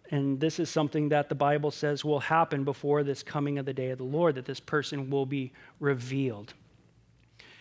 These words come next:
And so, let's move on. It says, and it says, "Those who oppose and he, or this son of,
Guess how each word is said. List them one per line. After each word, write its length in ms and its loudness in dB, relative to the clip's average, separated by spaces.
And 460 4
so, 680 6
let's 220 0
move 240 6
on. 320 4
It 140 2
says, 460 6
and 460 4
it 100 -2
says, 340 2
"Those 340 6
who 180 6
oppose 560 4
and 400 2
he, 380 0
or 140 6
this 320 2
son 300 4
of, 200 2